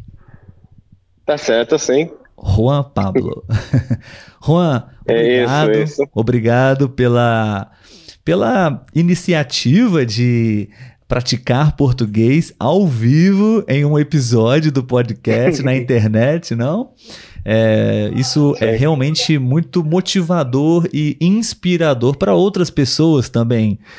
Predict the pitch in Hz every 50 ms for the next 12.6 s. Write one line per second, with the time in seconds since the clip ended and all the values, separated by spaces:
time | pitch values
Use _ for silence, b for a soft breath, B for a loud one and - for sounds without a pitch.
0 | B B B B 110 101 123 135 139 160 156 135 123 123 135 143 151 143 143 -
1 | 143 139 127 123 120 117 - - 135 113 110 123 131 131 - - - - 131 160
2 | 196 202 160 170 170 170 151 127 139 127 110 110 113 113 120 135 143 131 123 B
3 | B B B B B B B B B B - - 110 117 113 - 180 214 202 -
4 | - 190 190 185 185 175 147 120 107 - 117 120 135 143 123 120 160 180 170 160
5 | 165 156 - - 131 120 117 - - 110 110 123 139 156 190 202 - - B B
6 | B B B B B B - 107 107 110 104 - - 104 107 107 110 - 147 123
7 | 117 123 131 135 135 123 - 131 127 120 104 107 113 117 117 120 120 117 107 -
8 | _ _ _ - - 147 - - 147 123 - - 135 131 147 151 123 123 - 127
9 | 110 - - 107 107 107 107 104 - - - - 123 120 110 110 117 120 123 123
10 | 113 110 - 110 110 104 - 117 110 110 101 98 98 98 - - - 143 - -
11 | - - 165 156 - - 170 160 170 147 165 151 143 139 175 160 165 196 - -
12 | 160 139 127 123 - 107 113 123 151 220 294